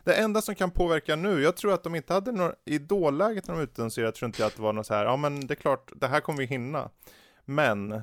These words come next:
det är ju frågan om covid, eh, har fuckat upp det här,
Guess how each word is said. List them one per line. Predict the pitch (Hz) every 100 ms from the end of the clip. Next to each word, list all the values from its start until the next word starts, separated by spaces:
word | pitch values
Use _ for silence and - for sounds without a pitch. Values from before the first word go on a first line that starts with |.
| 110
det | -
är | 127
ju |
frågan | 131 143 123 120
om | 117
covid, | 143 135 113 110 -
eh, | 110 - - - - - - -
har | - 113 107 104 98 - _ _ _
fuckat | - - 127
upp | 120 -
det | -
här, | 101 -